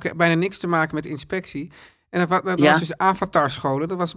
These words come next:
Speaker 1: dat was behoorlijk, eh, griezelig. En die hebben dus, dat is,
Speaker 2: Ja, maar
Speaker 1: dat he-, heet,
Speaker 2: mijn
Speaker 1: had,
Speaker 2: nicht
Speaker 1: hing ergens
Speaker 2: was ook
Speaker 1: samen
Speaker 2: bij
Speaker 1: met
Speaker 2: de Bhagwan.
Speaker 1: Scientology.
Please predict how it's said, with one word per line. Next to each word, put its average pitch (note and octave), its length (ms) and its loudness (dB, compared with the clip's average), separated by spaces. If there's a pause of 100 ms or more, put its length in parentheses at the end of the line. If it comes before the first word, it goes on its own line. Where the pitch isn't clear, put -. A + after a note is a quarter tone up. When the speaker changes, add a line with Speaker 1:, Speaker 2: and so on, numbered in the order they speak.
Speaker 1:
dat - 180 -6
was E3+ 140 -6
behoorlijk, F3 420 -2
eh, B2+ 180 -2
griezelig. C3 560 -6
En C#3 100 -6
die D#3 120 0
hebben D3+ 200 0
dus, C#3+ 160 -4
dat D#3 240 -4
is, E3+ 80 6
Speaker 2:
Ja, G3 220 8
maar G3 240 4 (480)
Speaker 1:
dat E3+ 120 -6
he-, G3+ 200 6
heet, G3+ 160 6
Speaker 2:
mijn G3 120 6
Speaker 1:
had, G#3+ 100 8
Speaker 2:
nicht G3+ 500 4
Speaker 1:
hing A3 360 0
ergens A3 320 2
Speaker 2:
was G#3+ 100 6
ook A3+ 60 6
Speaker 1:
samen A#3 200 8
Speaker 2:
bij A3 100 8
Speaker 1:
met G#3+ 80 4
Speaker 2:
de G3 60 4
Bhagwan. G#3+ 260 6
Speaker 1:
Scientology. C3+ 560 4